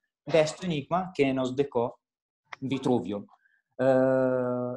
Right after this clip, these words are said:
y hablamos con de, de Cristoforo Landino, que traduce el Naturalis Historia, que habla del, de arquitectura, el de,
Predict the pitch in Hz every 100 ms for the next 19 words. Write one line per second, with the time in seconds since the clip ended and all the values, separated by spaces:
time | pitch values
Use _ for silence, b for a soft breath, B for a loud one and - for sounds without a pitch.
0 | - 143 165 180 135 120 135 151 147 120
1 | 123 123 117 110 117 110 113 113 - 123
2 | 120 120 117 110 110 117 127 156 175 190
3 | 113 117 110 113 - 113 110 - 113 110
4 | 110 117 - 165 147 147 156 151 123 120
5 | 117 107 - - 113 98 110 110 - 135
6 | - 185 165 147 131 117 120 120